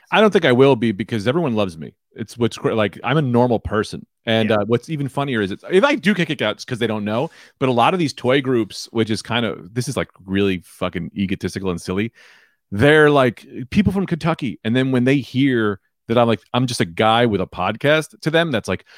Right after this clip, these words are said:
Speaker 1: "Whoa, Greg is a New York com-, comedian?" Like,
Speaker 2: Right.
Speaker 1: they kinda get excited, which is, like, you know, it's nice in some places. You get a little bit of, like, you get a little strut your stuff, you know? It's like, I was never a manager at,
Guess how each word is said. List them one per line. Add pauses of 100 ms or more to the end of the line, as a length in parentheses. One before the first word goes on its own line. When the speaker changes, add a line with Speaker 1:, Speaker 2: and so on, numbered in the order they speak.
(180)
Speaker 1:
"Whoa,
Greg
is
a
New
York
com-,
comedian?"
Like,
Speaker 2:
Right. (100)
Speaker 1:
they
kinda
get
excited,
which
is,
like, (400)
you
know,
it's
nice
in
some
places.
You
get
a
little
bit
of,
like, (220)
you
get
a
little
strut
your
stuff,
you
know?
It's
like,
I
was
never
a
manager
at,